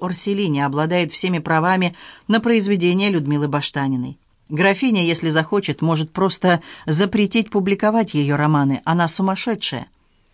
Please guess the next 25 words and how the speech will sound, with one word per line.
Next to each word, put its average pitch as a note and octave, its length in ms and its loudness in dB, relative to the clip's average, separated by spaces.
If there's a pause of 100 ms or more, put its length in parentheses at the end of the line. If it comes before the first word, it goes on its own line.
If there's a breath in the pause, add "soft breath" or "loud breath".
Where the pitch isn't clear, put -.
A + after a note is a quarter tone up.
(280)
В C3+ 120 -14
голове C#3 380 -6
Людмилы F3 420 -4
мгновенно E3 520 -2
созрел D#3+ 420 -4
план. C#3 400 -6 (640 soft breath)
Она E3+ 200 0
столько G3 440 2
раз D3+ 180 -2
писала E3 440 0
об D#3 100 -2
убийствах, D#3 500 -4
что - 160 -6
практически E3+ 600 -6
сроднилась E3 520 -4
со F3 140 -6
смертью. F#3+ 600 -4 (200 soft breath)
Убить — F#3 540 -2 (320 soft breath)
вот F#3+ 320 2
единственный C#3+ 640 0
выход. C3+ 420 -10 (720)
Апартаменты G3+ 640 -2
графини E3+ 540 -2
такие D3+ 380 -2
огромные, C#3+ 600 -2